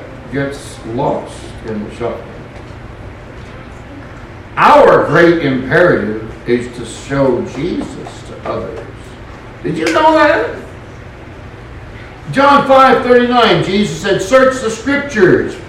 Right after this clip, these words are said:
So, "Oh, I read the Scriptures. I love this Abraham guy. He's pretty good. Oh, I read about David, a man after God's own heart. What a great guy." Some people read about a character in the Bible.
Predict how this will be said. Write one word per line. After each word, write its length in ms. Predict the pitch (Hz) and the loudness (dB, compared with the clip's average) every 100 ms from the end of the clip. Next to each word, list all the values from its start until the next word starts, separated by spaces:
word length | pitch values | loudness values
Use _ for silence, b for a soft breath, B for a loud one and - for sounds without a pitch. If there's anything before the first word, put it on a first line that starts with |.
| - - - - - | -16 -18 -18 -12 -6
So, 140 | 143 - | -6 0
"Oh, 100 | 175 | 4
I 100 | 208 | 6
read 220 | 220 220 214 | 6 6 4
the 100 | - | 4
Scriptures. 480 | - 214 - - - - | 4 2 2 -4 -4 2
I 220 | - 285 | 4 6
love 160 | 269 262 | 6 4
this 140 | 247 - | 4 4
Abraham 460 | 233 220 175 170 151 | 4 4 2 2 2
guy. 260 | 170 - - | 2 2 0
He's 180 | 254 - | 2 4
pretty 180 | 247 - | 4 4
good. 400 | 277 - - - - - - - - - - - - 233 | 4 4 2 -4 -12 -16 -18 -18 -18 -18 -18 -16 -2 4
Oh, 120 | 247 | 6
I 160 | 330 | 6
read 120 | 359 349 | 6 6
about 300 | 339 330 302 | 6 4 4
David, 500 | 339 370 339 - - | 4 6 6 6 6
a 40 | |
man 220 | 330 339 | 4 4
after 160 | 330 320 | 4 4
God's 300 | 285 330 330 | 4 4 4
own 60 | 330 | 4
heart. 280 | 320 302 233 - | 6 4 0 -4
What 220 | - 339 285 | 0 2 4
a 160 | 233 | 2
great 340 | 285 311 320 330 | 2 0 0 4
guy." 480 | 294 240 - - - - - - - - - - - - - - - - - - | 4 6 4 0 -6 -12 -16 -20 -20 -20 -20 -20 -20 -18 -18 -18 -18 -20 -20 -14
Some 220 | - 160 | -2 2
people 240 | 165 160 139 | 4 2 2
read 160 | 160 | 2
about 200 | 156 156 | 4 4
a 140 | 139 - | 2 2
character 300 | 160 156 151 | 2 2 2
in 80 | 139 | -2
the 60 | |
Bible. 280 | 143 151 | 2 2